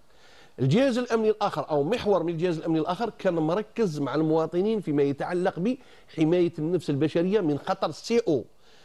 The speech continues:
من الفاتح أكتوبر إلى غاية وجودي معك في البلاطو عندنا واحد وعشرين حالة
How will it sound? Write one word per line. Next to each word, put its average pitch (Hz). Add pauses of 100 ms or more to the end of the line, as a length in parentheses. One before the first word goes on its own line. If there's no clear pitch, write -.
(1080)
من 131
الفاتح 202
أكتوبر 160 (100)
إلى 147
غاية 175
وجودي 160
معك 147
في -
البلاطو 190
عندنا 151
واحد 139
وعشرين 175
حالة 160